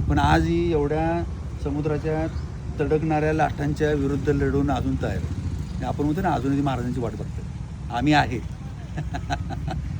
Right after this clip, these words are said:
तर त्या पद्धतीनं आहे. विनंती एवढीच आहे की ज्या पद्धतीनं आपण, अ, दरवर्षी आपले सण सणावळी करतोय, देवदर्शन करतोय, वाऱ्या करतोय, जत्रा करतोय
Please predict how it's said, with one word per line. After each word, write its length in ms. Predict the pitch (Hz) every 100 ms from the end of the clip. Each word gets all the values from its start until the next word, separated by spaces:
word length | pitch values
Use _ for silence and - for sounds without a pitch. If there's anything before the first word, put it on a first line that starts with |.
| -
तर 100 | 151
त्या 80 | 156
पद्धतीनं 440 | 151 151 151 165 151
आहे. 220 | 139 135 143 - - - - - -
विनंती 360 | 139 160 170
एवढीच 300 | 175 170 170
आहे 200 | 170 160
की 200 | 147 165
ज्या 200 | 160 151
पद्धतीनं 420 | 147 151 156 156
आपण, 340 | 151 147 151 156
अ, 340 | 151 147 139
दरवर्षी 800 | 135 139 147 139 151 147 143 135 - - - 143
आपले 480 | 131 139 139 131
सण 320 | 120 - 147 135
सणावळी 380 | 143 135 135
करतोय, 580 | 135 139 - 127 123 120
देवदर्शन 500 | 120 123 127 117 127
करतोय, 460 | 123 113 - 117 117
वाऱ्या 340 | 117 104 113
करतोय, 480 | 113 107 - 113 110
जत्रा 320 | 107 104 113
करतोय 380 | 113 104 104